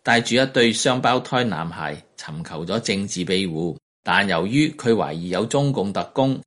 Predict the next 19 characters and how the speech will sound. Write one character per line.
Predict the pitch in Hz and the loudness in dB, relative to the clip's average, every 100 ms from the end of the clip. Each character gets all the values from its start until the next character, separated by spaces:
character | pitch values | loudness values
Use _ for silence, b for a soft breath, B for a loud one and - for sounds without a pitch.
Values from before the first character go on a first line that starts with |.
| - | -4
試 | - 131 | 0 2
圖 | 131 87 | 2 0
綁 | 87 92 | 2 2
架 | 123 104 | 4 2
佢 | - 98 107 | 2 0 0
同 | 110 | -2
埋 | 85 67 | -6 -4
啲 | 120 | -2
仔， | 117 80 101 - _ - | 0 2 0 -2 _ 2
因 | 170 | 2
此 | 170 143 | 4 2
受 | 113 | 2
到 | 101 101 | 2 0
法 | 107 107 | 0 -2
國 | 113 104 | 0 -2
警 | - 95 127 | -2 -4 0
方 | 147 143 139 - | 4 4 2 -4
二 | |
十 | 101 | -4